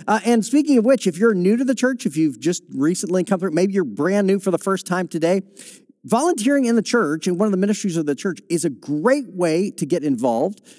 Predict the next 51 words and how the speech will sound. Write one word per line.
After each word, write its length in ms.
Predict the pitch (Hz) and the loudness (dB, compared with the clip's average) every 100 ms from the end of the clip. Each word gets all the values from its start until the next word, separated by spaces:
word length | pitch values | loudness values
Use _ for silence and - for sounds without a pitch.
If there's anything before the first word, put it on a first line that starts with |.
| _ | _
to 80 | - | -4
get 160 | 170 - | -2 0
to 80 | 139 | 2
know 280 | 147 147 | 2 2
people, 440 | 156 165 143 151 196 - - | 0 -2 -2 -2 -4 -8 -14
to 240 | - 196 170 | 0 2 2
make 240 | 185 208 | 2 0
the 80 | 196 | -2
church 280 | - 208 - | -6 -8 -4
feel 200 | 226 208 | 0 0
like 240 | 175 156 | 0 -4
home 560 | - - - 208 214 208 | -6 -6 -2 0 2 0
to 120 | 220 | 0
you, 260 | 202 208 226 | 0 0 0
to 80 | |
make 160 | 196 175 | 0 -2
it 60 | 175 | 0
feel 100 | 196 | 0
like 160 | 175 | 0
it's 160 | 160 135 | -4 -2
your 240 | 170 180 | 0 0
church. 400 | 170 - 151 190 - - - 175 | -2 -4 -4 -4 -12 -20 -6 0
A-, 160 | 190 - | 0 2
and 160 | 196 | 0
if 100 | 185 | 2
you 280 | 202 233 233 196 | 4 4 4 2
would, 260 | 170 175 - | 0 0 -2
would 220 | 160 151 | -2 0
like 240 | 151 202 | 0 0
to 100 | 202 | -2
get, 240 | 156 190 196 - - _ _ - | 0 0 -2 -8 -20 _ _ -8
uh, 100 | 143 | -4
immersed 560 | 170 170 190 262 254 - | -2 2 2 2 0 -2
in 380 | 208 226 247 233 | 2 2 4 0
real 300 | 175 185 240 | 2 2 4
life, 300 | 208 202 254 - | 4 0 0 0
or 200 | 185 185 | 0 0
if 160 | 170 165 | 0 -2
you've 120 | 151 | 0
been 100 | 220 | 0
around 280 | 214 220 214 | 2 0 2
for 120 | 190 | 0
a 40 | |
while 220 | 151 175 | 0 2
and 80 | 233 | 0
just 140 | 170 165 | 0 -2
haven't 240 | 180 175 | -4 -2
taken 280 | 185 180 180 | -2 0 -2
that 140 | 160 | -2
step 300 | - 170 151 | -2 -2 0
yet, 240 | 170 185 | 0 0